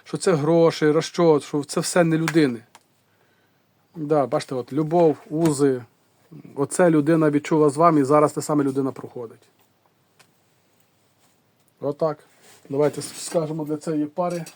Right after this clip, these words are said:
від Архангела Михаїла. Що нам Архангел Михаїл посоветує цій парі? Будьте щасливі уже свій час.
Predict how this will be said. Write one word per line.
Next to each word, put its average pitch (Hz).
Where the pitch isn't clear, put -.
від 147
Архангела 147
Михаїла. 160
Що 170
нам 160
Архангел 151
Михаїл 151
посоветує 143
цій 156
парі? 120
Будьте 190
щасливі 175
уже 135
свій 139
час. -